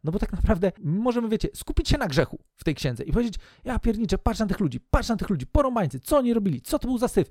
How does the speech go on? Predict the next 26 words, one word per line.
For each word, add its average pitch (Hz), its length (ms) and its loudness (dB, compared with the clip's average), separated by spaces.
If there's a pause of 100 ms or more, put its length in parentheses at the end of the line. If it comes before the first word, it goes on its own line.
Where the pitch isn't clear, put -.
(140)
a 196 80 -8
ta 233 100 -4
ostatnia 247 300 -2
historia 247 360 -4
to 226 60 -6
już 233 120 -6
w 226 60 -12
ogóle 262 240 -4
jest 254 240 -6
absolutnie 240 760 0
po - 60 -20
prostu - 200 -6
jeden, 220 280 -2
jeden 202 220 2
z 175 40 0
najbardziej 202 340 2
w 165 60 -6
ogóle 170 200 2 (360)
pokręconych, 180 580 4
dramatycznych, 175 580 -2
tragicznych, 185 760 -2
bulwersujących 196 760 6
historii 180 320 -2
w - 40 -10
całej 196 180 2
Biblii 175 300 -2